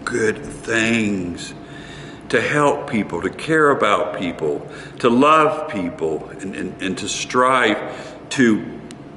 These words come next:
do what we need to do to bring people to the Lord. The next fruit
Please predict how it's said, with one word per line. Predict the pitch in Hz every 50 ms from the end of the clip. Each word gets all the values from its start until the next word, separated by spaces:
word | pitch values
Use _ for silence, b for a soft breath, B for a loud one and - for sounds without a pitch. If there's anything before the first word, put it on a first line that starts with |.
| - - -
do | - 123 135 139 135 127
what | 123 123 - -
we | 104 113 117
need | 117 120 117 120 110 113
to | - 95
do | 80 - 120 120 120 113
to | 107 110 98
bring | 80 - 101 101 104 101
people | 95 - 107 98 90 - 95 87 78
to | 73 - 87
the | 80 85 85
Lord. | 85 82 80 80 78 76 76 76 76 73 - - - - - B B B B B B B B B B B - -
The | 110 117
next | 131 127 - -
fruit | - - - - 123 123 117 - -